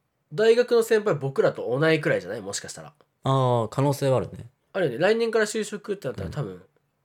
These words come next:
Speaker 1: だから、僕らからの四つ下の子と同じくらいってことでしょ？
Speaker 2: そうだね。四つ下の子だね。
Speaker 1: なごみさんの先輩が僕らと同いってことだよね。
Speaker 2: なごみさんの先輩は僕らよりも下だと思いますよ。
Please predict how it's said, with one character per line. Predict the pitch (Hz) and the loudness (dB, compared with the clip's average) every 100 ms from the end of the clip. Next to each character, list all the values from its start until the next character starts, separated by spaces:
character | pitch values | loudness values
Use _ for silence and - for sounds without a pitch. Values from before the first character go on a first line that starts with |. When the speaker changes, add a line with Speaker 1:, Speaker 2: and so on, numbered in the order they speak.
| - | -8
Speaker 1:
だ | |
か | 160 | -4
ら、 | |
僕 | 139 151 151 | -2 -2 0
ら | 226 214 | 2 2
か | 202 202 | 2 0
ら | 196 196 | 2 2
の | 214 220 110 | 4 4 4
四 | 131 165 156 _ | 2 0 0 _
つ | - 240 | -4 -4
下 | - 160 | -2 -2
の | 117 - | -2 -6
子 | - - 117 | -14 -12 -12
と | 95 | -10
同 | 104 131 135 | -10 -6 -6
じ | 120 | -6
く | 120 | -8
ら | |
い | 82 | -10
っ | |
て | |
こ | - | -14
と | |
で | - | -20
し | |
ょ？ | 208 _ _ _ | -20 _ _ _
Speaker 2:
そ | - - 180 110 82 | -8 0 4 4 0
う | |
だ | 73 | -4
ね。 | 92 98 - _ | -2 -4 -4 _
四 | 101 | -4
つ | 95 - | -4 -6
下 | 92 - | -4 -2
の | 151 - - - | -2 -4 -12 -16
子 | - | -12
だ | 78 | -10
ね。 | 82 - _ _ _ - | -10 -12 _ _ _ -10
Speaker 1:
な | 196 | -6
ご | 269 | -2
み | 330 | 0
さ | 311 294 | 4 4
ん | 277 | 2
の | 277 | 0
先 | 277 247 233 | 2 2 4
輩 | 240 226 | 4 6
が | 214 | 4
僕 | 165 165 | 2 2
ら | 160 | 2
と | 123 110 | 2 -4
同 | 123 | -2
い | 104 | -4
っ | |
て | - - | -6 -20
こ | 90 | -20
と | - | -20
だ | |
よ | - | -20
ね。 | - _ _ _ _ _ | -20 _ _ _ _ _
Speaker 2:
な | 175 | -2
ご | 233 | 0
み | 285 | 0
さ | 277 | 0
ん | 285 | 0
の | |
先 | 269 262 233 | 0 -4 0
輩 | 240 | 2
は | |
僕 | 220 160 202 | 2 2 2
ら | |
よ | 151 | 2
り | 98 | 0
も | |
下 | 90 - | -4 0
だ | 135 | 0
と | 110 | 0
思 | 87 | -2
い | |
ま | 80 | -4
す | - | -10
よ。 | - 104 | -16 -18